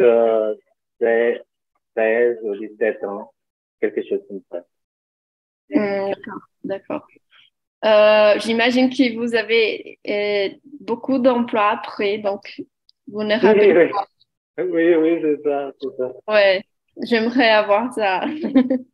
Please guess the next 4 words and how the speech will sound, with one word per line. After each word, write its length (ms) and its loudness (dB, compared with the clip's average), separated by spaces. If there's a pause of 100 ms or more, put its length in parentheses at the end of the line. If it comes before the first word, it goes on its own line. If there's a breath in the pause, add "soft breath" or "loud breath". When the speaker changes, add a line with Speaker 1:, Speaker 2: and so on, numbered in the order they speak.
(1160 loud breath)
Speaker 2:
Euh, 720 4 (200)
et 160 -2
toi, 260 0
Fernande ? 720 -4